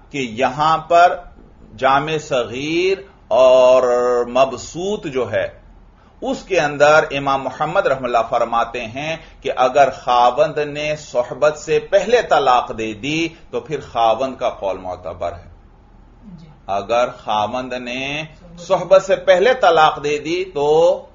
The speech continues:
Speaker 1: खावंद का कौल मोतबर है। ये इमाम मोहम्मद रहमतुल्लाह फरमाते हैं मबसूत में भी और जामे सगीर में भी।
Speaker 2: जी।
Speaker 1: लेकिन जामे कबीर में वो फरमाते हैं कि मुतआ जो है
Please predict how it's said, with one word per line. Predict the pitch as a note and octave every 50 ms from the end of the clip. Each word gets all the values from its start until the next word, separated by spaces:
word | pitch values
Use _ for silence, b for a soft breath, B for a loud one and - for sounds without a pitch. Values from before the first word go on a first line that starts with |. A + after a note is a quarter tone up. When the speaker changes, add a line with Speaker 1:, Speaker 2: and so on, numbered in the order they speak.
| _ _ -
Speaker 1:
खावंद | - C#3+ C#3+ C#3+ D3+ D#3 - G3+ A3 G#3+
का | G3 G3 F#3 -
कौल | - D#3+ E3 D#3+ E3 D#3+
मोतबर | D3+ - F#3 F#3 F3+ D3+ C#3 B2+ C#3+ C#3 C3+
है। | C3 C3 B2+ A#2
ये | A2 C3+ G#3
इमाम | E3 D3+ D3 C#3+ C#3+ D3 C#3+
मोहम्मद | C3+ - - C#3+ D3 D#3+ F3 F3 C#3+
रहमतुल्लाह | B2 A#2 B2 A#2+ A#2+ A#2+ A2 -
फरमाते | - A#2 A2+ A#2 A#2 A2+ A#2 A2 - C3+
हैं | C3+ C#3 C#3+ D3 D3 C#3+
मबसूत | B2+ A2 A2 A2 G#2+ A2 G#2+ - - - A#2+ B2+ C#3 D#3 D#3+ D#3+ F3
में | F3 E3+ F3 E3+
भी | D#3+ F#3 G3 G3 G3+ G#3 G3 B B B - A#2
और | B2 C3+ C3+ B2
जामे | A#2 A2+ A2 A2 A2+ A#2+ B2+ B2+
सगीर | - - B2+ A2 F#2+ G2+ A#2 B2 A#2 G#2
में | F#2 F2 E2+
भी। | C#2+ - - - -
Speaker 2:
जी। | - - E3 - - - - - A2+ B2
Speaker 1:
लेकिन | C#3 E3+ G#3 A3+ A3 B3+ A#3 F#3
जामे | D3 D#3+ E3 F3+ F#3+ A3+ A3+
कबीर | A3+ G3 E3+ D#3+ E3 A#3 C#4+ D#4 C#4+
में | B3+ A#3 G#3+
वो | G3 F3+ F3 F3+
फरमाते | - E3 D3+ D3+ C#3+ C#3 C3+ C#3 - - D#3 D#3+
हैं | D#3+ F3 F#3+ G3+ G3+
कि | G3+ F#3 D3
मुतआ | B2+ B2 C3+ D#3 F3+ F#3+ - F3 C#3+ C3+ E3+ A3+ B3+
जो | A#3 G#3+ F#3+
है | E3+ F#3 F#3